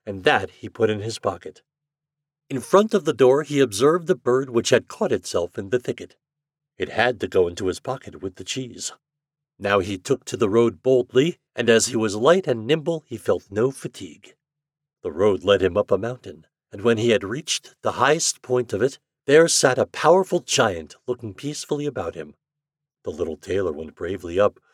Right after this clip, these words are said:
spoke to him, and said, "Good day, comrade. So you are sitting there overlooking the widespread world. I am just on my way thither, and want to try my luck.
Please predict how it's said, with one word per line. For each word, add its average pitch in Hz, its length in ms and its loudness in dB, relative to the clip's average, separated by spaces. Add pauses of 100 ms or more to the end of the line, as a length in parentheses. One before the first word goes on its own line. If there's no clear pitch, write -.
(160)
spoke - 400 2
to 90 140 -6
him, 85 280 -4 (320)
and 107 120 -10
said, 120 420 4 (340)
"Good 269 200 2
day, 160 180 8
comrade. 196 640 4 (460)
So 151 140 4
you 170 180 8
are 139 80 8
sitting 214 340 4
there 135 240 6
overlooking 170 680 4
the 120 100 4
widespread 143 800 4
world. 113 440 4 (600)
I 127 80 0
am 92 160 -2
just 127 320 2
on 123 120 4
my 120 140 6
way 131 180 6
thither, 120 380 4 (240)
and 120 140 -6
want 185 240 4
to 156 80 -2
try 190 260 4
my 190 160 6
luck. 170 400 2